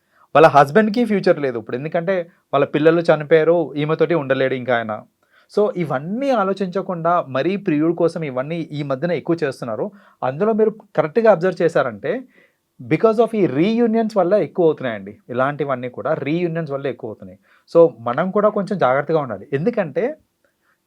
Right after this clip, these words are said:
చూడండి, మనం స్కూల్లోనో, కాలేజ్‌లోనో ఉన్నప్పుడు ఈ అఫైర్స్ ఉండడము, లేకపోతే రిలేషన్‌షిప్స్‌లో ఉండడం అనేది కామన్. అది ఆ టైంలో జరిగిపోయింది.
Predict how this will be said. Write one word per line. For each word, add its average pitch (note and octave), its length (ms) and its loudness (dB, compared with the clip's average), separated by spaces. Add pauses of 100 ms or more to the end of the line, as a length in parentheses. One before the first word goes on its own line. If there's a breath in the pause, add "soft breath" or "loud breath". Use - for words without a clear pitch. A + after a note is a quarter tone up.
(120)
చూడండి, G3+ 260 2
మనం G3 220 -2
స్కూల్లోనో, G3+ 580 0
కాలేజ్‌లోనో F3 560 0
ఉన్నప్పుడు D#3 540 -4 (680)
ఈ D#3+ 140 4
అఫైర్స్ E3+ 480 4
ఉండడము, D3+ 500 -2
లేకపోతే D3 380 -2
రిలేషన్‌షిప్స్‌లో D#3+ 680 0
ఉండడం C#3 260 -4
అనేది B2 200 -8
కామన్. A#2 360 -2 (1400)
అది F#3 380 2
ఆ C#3 140 4
టైంలో F#3+ 320 2
జరిగిపోయింది. E3+ 680 0